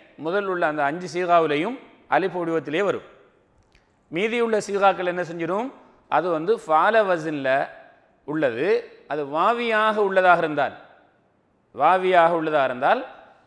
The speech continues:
அது வாவி என்பதை காட்டுவதற்காக அது ஃபவுலுங்கிற வசனுக்கு மாற்றப்படும்ங்கிறார். இப்ப சான,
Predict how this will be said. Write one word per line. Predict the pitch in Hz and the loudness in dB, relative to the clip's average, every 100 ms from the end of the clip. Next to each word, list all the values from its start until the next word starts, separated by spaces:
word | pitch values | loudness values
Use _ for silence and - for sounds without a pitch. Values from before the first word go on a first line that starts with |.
| - | -10
அது | 135 143 | -8 -2
வாவி | 143 185 240 247 | 2 4 4 2
என்பதை | 226 214 208 208 | -4 -4 0 0
காட்டுவதற்காக | 190 180 185 185 180 170 160 165 202 | 2 0 0 -2 -4 -2 2 4 4
அது | 185 147 | 2 0
ஃபவுலுங்கிற | 160 180 214 202 180 | 2 4 2 0 -2
வசனுக்கு | 160 160 180 202 | -2 -6 -6 -2
மாற்றப்படும்ங்கிறார். | 151 139 147 170 107 - _ _ _ _ _ _ _ _ _ | -2 -2 -6 -8 -12 -16 _ _ _ _ _ _ _ _ _
இப்ப | _ - | _ -10
சான, | 147 151 175 | -2 -2 -2